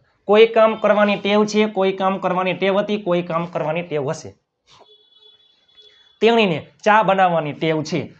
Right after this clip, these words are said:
તેણીને ચા બનાવવાની ટેવ છે. She is used to making tea. મારે લખવાની ટેવ છે. I am used to writing. બરોબર?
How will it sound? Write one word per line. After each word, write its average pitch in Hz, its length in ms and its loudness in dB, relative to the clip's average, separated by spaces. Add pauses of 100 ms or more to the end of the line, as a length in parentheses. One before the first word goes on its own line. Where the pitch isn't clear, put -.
(120)
તેણીને 190 460 0 (120)
ચા 180 180 4
બનાવવાની 143 500 -4
ટેવ 165 320 -4
છે. 135 300 -8 (480)
She 214 360 0 (600)
is 214 160 4 (240)
used 190 340 0
to 208 140 -2 (240)
making 220 600 0
tea. 160 180 0 (600)
મારે 139 560 -2 (800)
લખવાની 175 500 -4
ટેવ 127 300 -8
છે. - 300 -14 (240)
I 185 240 2
am 196 560 -2
used 190 200 0
to 202 160 -2 (120)
writing. 139 460 -4 (3000)
બરોબર? 247 260 -2